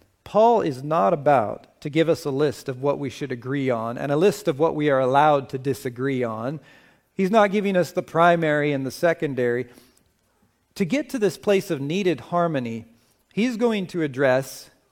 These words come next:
I'm gonna give it away, but he's gonna address our attitudes, our viewpoints of one another.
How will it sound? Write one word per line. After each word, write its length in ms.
I'm 140
gonna 120
give 200
it 40
away, 380
but 140
he's 160
gonna 200
address 380
our 140
attitudes, 920
our 200
viewpoints 1120
of 220
one 160
another. 500